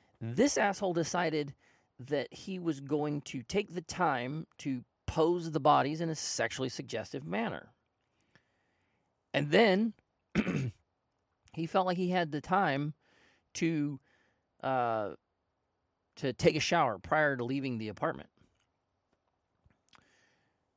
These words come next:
<sighs> So then we're on to the morning of August twenty-fifth, nineteen ninety, the next, next day. Uh,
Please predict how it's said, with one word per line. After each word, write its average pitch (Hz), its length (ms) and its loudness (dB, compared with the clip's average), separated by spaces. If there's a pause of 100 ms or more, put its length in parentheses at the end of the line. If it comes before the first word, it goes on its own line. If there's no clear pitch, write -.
(400)
<sighs> - 60 -20 (600)
So 175 120 4
then 208 220 4
we're 190 140 6
on 160 320 4
to 135 560 0 (920)
the 147 140 -2
morning 175 340 4
of 156 240 2
August 135 300 0
twenty-fifth, - 640 -2
nineteen 101 340 -6
ninety, 82 220 -10
the 90 80 -12
next, 101 260 -12 (400)
next 104 220 -8
day. - 220 -10 (1000)
Uh, 107 200 -6